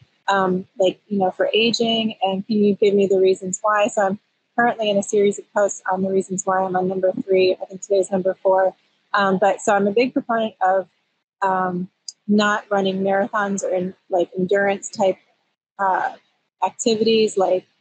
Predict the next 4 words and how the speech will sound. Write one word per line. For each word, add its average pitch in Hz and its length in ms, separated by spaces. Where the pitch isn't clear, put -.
even 240 260
endurance 196 480
cycling 240 840
or 180 560